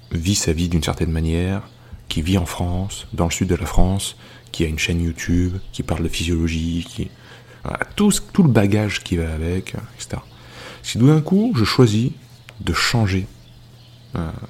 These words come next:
du tout au tout, je m'engage dans la police, je sais pas, je dis n'importe quoi, je m'engage dans l'armée, je pars vivre à l'étranger, je, je, je, je fais autre chose. Là, je vais pouvoir voir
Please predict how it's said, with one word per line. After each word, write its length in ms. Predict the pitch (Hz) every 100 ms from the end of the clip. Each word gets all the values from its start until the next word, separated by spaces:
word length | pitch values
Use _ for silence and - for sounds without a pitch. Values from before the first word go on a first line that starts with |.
| - - - - -
du 100 | 117
tout 180 | 127 156
au 60 | 113
tout, 160 | - - - - - -
je 100 | 127
m'engage 460 | 139 131 127 131 120
dans 180 | 113
la 80 | 117
police, 420 | 104 101 80 - - - - -
je 60 |
sais 80 | 95
pas, 160 | 90 -
je 80 | 92
dis 80 |
n'importe 280 | 101 104 -
quoi, 160 | - 82
je 80 | -
m'engage 240 | 87 90 90
dans 80 | 87
l'armée, 380 | 80 90 90 - - - - -
je 100 | 98
pars 240 | 135 117
vivre 220 | 113 104
à 40 | 98
l'étranger, 440 | 95 95 82 78 - - -
je, 100 | - - - 98
je, 140 | 87
je, 140 | - -
je 100 | -
fais 220 | - -
autre 160 | 101 -
chose. 260 | - - - - - - - - - -
Là, 180 | 101 135
je 60 |
vais 60 | 139
pouvoir 300 | 131 107 95
voir 260 | 92 92